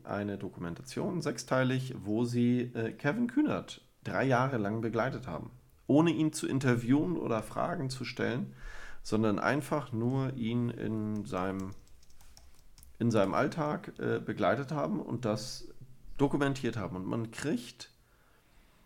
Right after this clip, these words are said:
ob man die Partei gut oder schlecht findet, ob man ihn gut oder schlecht findet,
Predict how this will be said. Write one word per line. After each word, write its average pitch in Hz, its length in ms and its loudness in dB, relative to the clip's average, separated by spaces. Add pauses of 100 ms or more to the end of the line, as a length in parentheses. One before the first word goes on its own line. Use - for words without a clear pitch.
(420)
ob 117 160 0
man 117 480 2
die 123 100 0
Partei 135 480 4
gut 139 220 0
oder 123 180 4
schlecht 123 320 2
findet, 117 260 0
ob 92 140 2
man 120 220 2
ihn 131 220 4
gut 131 180 0
oder 127 220 2
schlecht 120 300 0
findet, 110 380 0